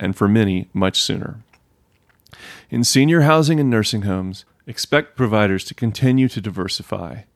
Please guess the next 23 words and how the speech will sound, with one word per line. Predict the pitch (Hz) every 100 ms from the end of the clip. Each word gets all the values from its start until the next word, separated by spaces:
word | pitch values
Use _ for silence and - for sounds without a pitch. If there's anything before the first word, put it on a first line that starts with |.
| - - -
into | 117 107
related | 104 101 110 127 113
services | 123 104 101 101 95
like | 95 -
home | - 120 131
health | 123 143 - - _ _ - - -
and | 104
to | 92
diversify | 98 110 117 - 113 117 113
into | 104
affordable | 87 - - 120 123 113 -
care | 113 92
settings, | - - 80 120 117 - _ - _ _
which | - 127 -
are | 110
a |
major | 104 120 131 139
expansion | 123 - 110 101 -
opportunity | 101 95 101 - 101 95 92 85 _ - _
now | 110 110
that | 104
many | 107 113 135 127
areas | 98 90 87 85